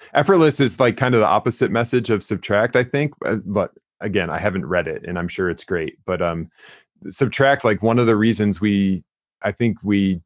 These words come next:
don't do it is because we think it's easy. Um, and in, in fact, it's, it's harder. I mean, when we talk about it, just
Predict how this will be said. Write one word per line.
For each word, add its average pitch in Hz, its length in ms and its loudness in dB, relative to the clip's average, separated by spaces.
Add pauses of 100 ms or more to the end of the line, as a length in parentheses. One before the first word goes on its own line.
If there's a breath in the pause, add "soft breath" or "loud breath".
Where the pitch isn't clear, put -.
don't 104 300 2
do 156 200 6
it 104 200 4
is 101 140 0
because 104 380 -2
we 104 80 0
think 107 240 -2
it's 95 180 0
easy. 139 480 0 (520)
Um, 92 440 0 (160)
and 110 140 0
in, 110 120 0
in 110 140 0
fact, 113 320 0
it's, - 380 -2
it's 101 200 -4
harder. 110 400 2
I 90 40 0
mean, 92 220 0
when 95 120 2
we 98 120 2
talk 104 260 -2
about 101 260 2
it, 92 220 -2 (100)
just - 320 -6